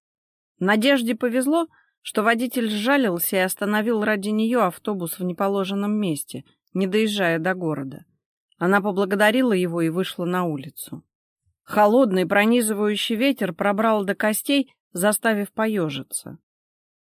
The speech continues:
Надя плотнее запахнула курточку, надвинула на глаза кепку и направилась в нужную сторону. Благо, эти места знала очень хорошо, и заблудиться было нереально.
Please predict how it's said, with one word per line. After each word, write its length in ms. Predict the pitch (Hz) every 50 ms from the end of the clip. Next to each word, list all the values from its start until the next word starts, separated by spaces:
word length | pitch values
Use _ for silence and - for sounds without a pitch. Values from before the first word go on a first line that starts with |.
| _ _ _ _ _ _ _ _
Надя 320 | 180 190 208 214 190 208 190
плотнее 520 | - 208 202 202 - 226 240 233 220 190
запахнула 580 | 170 185 - 196 196 - - 214 214 208 208 196
курточку, 600 | - - 277 277 - - 170 - - - 160 151
надвинула 600 | 170 180 185 180 185 202 208 196 190 180 185 180
на 140 | 185 185 175
глаза 360 | 170 190 196 190 180 196 196
кепку 460 | 196 - 254 247 233 - - 165 151
и 180 | 135 - - 160
направилась 680 | 170 170 165 165 - 208 214 185 180 160 160 156 -
в 100 | - -
нужную 420 | 170 165 160 160 165 165 170 165
сторону. 640 | 160 - - - 151 139 127 - 120 127 131 139 - _ _ _ _ _ _ _ _
Благо, 380 | - 185 220 269 285 269 254 277
эти 240 | 269 262 - - 262
места 400 | 262 262 254 - - 294 285 247
знала 320 | 214 214 220 220 220 220
очень 340 | 220 220 208 - - 202 196
хорошо, 520 | - - 220 214 220 220 - - 277 262 - _ _ _ _ _ _ -
и 60 | 175
заблудиться 680 | 175 190 190 185 190 208 208 220 226 - - - 175
было 240 | 170 180 180 175 175
нереально. 720 | 165 165 165 165 170 165 151 143 143 139 147 - - -